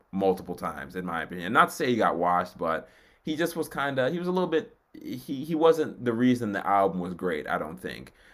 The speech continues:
Um, he was one of the reasons, but not, like, the main reason of, like, "Man, Goldlink really put a stamp on this one." He just, he kinda didn't do that for me. So I'd like to downgrade Haram to more of, like, a seven,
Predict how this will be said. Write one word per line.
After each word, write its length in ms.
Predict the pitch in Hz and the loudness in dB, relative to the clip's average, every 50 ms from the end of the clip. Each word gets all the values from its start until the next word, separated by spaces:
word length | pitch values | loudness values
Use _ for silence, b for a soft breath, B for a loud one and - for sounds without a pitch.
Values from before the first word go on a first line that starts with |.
| b b - | b b -2
Um, 340 | - 90 85 82 78 78 80 | 0 2 2 0 -2 -4 -2
he 120 | 123 147 | 0 0
was 140 | 139 127 123 | 2 2 0
one 180 | 143 165 175 | 0 2 2
of 40 | 170 | 2
the 80 | 156 151 | 2 2
reasons, 380 | 143 143 143 131 131 123 107 | 2 2 2 2 0 -4 -2
but 140 | 104 110 107 | -2 -2 0
not, 200 | 110 110 104 80 | 2 0 0 2
like, 280 | 87 101 98 95 90 90 | 2 2 0 0 0 -4
the 120 | 104 120 110 | -4 -2 0
main 260 | 107 107 107 104 92 | 0 0 0 0 -2
reason 280 | 95 101 101 92 90 | -2 -2 -2 -2 -4
of, 80 | 92 82 | -6 -6
like, 160 | 82 85 92 | -6 -6 -4
"Man, 240 | 113 113 107 98 92 | -4 -4 -4 -4 0
Goldlink 360 | 101 127 151 165 156 135 120 | 4 4 4 4 2 -2 -4
really 180 | 127 123 110 101 | -2 -2 -2 -2
put 160 | 95 110 98 | -2 -6 -8
a 60 | 90 | -8
stamp 400 | - - - 110 101 98 95 92 | -8 -4 -2 0 0 0 -2 -2
on 180 | 87 85 80 76 | -4 -4 -4 -6
this 180 | 73 73 - | -8 -12 -14
one." 200 | - 69 64 69 | -14 -14 -14 -12
He 100 | 101 147 | -12 -12
just, 340 | 147 147 170 170 165 - - b b b b b b | -8 -4 -4 -4 -4 -8 -14 b b b b b b
he 80 | - 151 | -8 -2
kinda 220 | - 175 170 165 | 0 2 2 2
didn't 220 | 160 160 156 147 143 | 2 0 0 0 2
do 100 | 147 139 | 2 2
that 200 | 107 90 87 - | 2 0 0 -4
for 80 | - | -6
me. 200 | 90 85 82 82 | -8 -8 -10 -10
So 400 | - - - 98 92 90 90 90 b b b b | -8 -4 0 0 0 0 -2 -4 b b b b
I'd 100 | - 110 123 | -4 -2 0
like 120 | 147 143 | 0 -2
to 40 | - | -2
downgrade 540 | 127 117 120 120 120 117 110 104 110 104 101 | -2 2 4 4 4 2 2 0 0 0 0
Haram 400 | 101 101 95 95 92 92 92 92 | 0 0 2 2 2 2 0 -2
to 100 | 92 92 | -4 -8
more 220 | 90 90 90 87 | -6 -4 -2 -2
of, 60 | 85 95 | -2 -2
like, 180 | 85 82 - | -4 -6 -6
a 40 | 90 | -8
seven, 680 | - - - - 101 90 90 87 90 87 87 87 87 | -12 -12 -6 -2 0 0 0 0 0 -2 -4 -6 -10